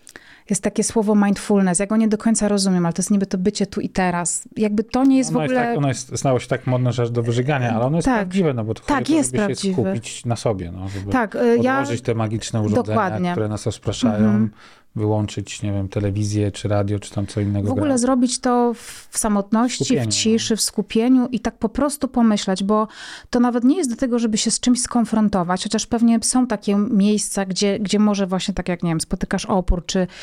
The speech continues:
Speaker 1: nagle do czegoś tam dochodzisz, że dlaczego się czuję dziwnie,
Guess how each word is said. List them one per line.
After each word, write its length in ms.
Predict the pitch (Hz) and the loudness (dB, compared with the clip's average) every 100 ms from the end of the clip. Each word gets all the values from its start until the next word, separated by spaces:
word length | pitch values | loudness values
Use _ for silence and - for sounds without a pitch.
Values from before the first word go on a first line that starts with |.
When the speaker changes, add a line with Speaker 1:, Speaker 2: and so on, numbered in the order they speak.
| - 208 | -6 -2
Speaker 1:
nagle 260 | 190 196 | 2 0
do 220 | 185 190 | 0 -2
czegoś 300 | 196 196 190 | -2 -2 -2
tam 180 | - 190 | 0 0
dochodzisz, 500 | 185 180 185 185 175 - - - - - | 0 0 -2 -2 -4 -6 -16 -20 -20 -4
że 200 | 185 180 175 - | 0 0 -4 -12
dlaczego 380 | - 185 196 170 | -4 -2 -2 -4
się 180 | 160 175 165 | -6 -8 -6
czuję 240 | - 175 170 | -2 0 0
dziwnie, 400 | 165 175 208 | 0 2 2